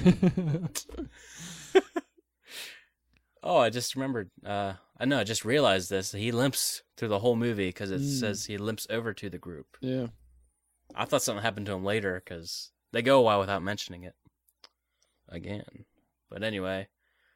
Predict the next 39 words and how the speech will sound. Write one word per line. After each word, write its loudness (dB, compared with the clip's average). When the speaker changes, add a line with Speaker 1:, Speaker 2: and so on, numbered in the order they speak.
Speaker 2:
Ed 4
Regis 0
comes -4
over. -2
He's -12
like, -10
"This -2
is -6
Robert 4
Muldoon, 0
great 0
African -2
big -6
game -2
hunter, -6
and -4
he's -2
working -4
for -2
us 0
now. -14
Doing -4
a -2
bang-up 4
job, 0
too." -2
Speaker 1:
<laughs> -2
Speaker 2:
Then -4
Muldoon 0
just -2
<laughs> -
rests 2
his -6
rifle 0
aside -2
and -12
starts -8
shaking -6
hands. -12